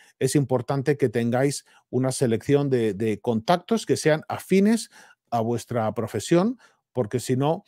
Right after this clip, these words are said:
el, el algoritmo de LinkedIn no os va a fomentar, no va a entender cuál es vuestro sector y no os va a ir, eh, proporcionando contenido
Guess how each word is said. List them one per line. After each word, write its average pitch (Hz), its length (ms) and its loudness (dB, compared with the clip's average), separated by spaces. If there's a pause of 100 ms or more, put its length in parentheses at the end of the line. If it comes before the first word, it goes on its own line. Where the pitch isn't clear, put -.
(320)
el, 123 380 0
el 120 180 -2
algoritmo 131 640 2
de 123 140 4
LinkedIn 160 560 0
no 127 300 0
os 123 220 -2
va 117 460 0 (720)
a 120 120 -2
fomentar, 123 640 2
no 147 180 6
va 147 100 8
a 147 60 4
entender 139 520 4
cuál 143 220 4
es 131 120 0
vuestro 131 300 -2
sector 160 500 2
y 135 140 2
no 139 200 0
os 135 200 0
va 139 100 6
a 139 60 6
ir, 151 240 2 (420)
eh, 127 340 0
proporcionando 139 760 0
contenido 135 720 -2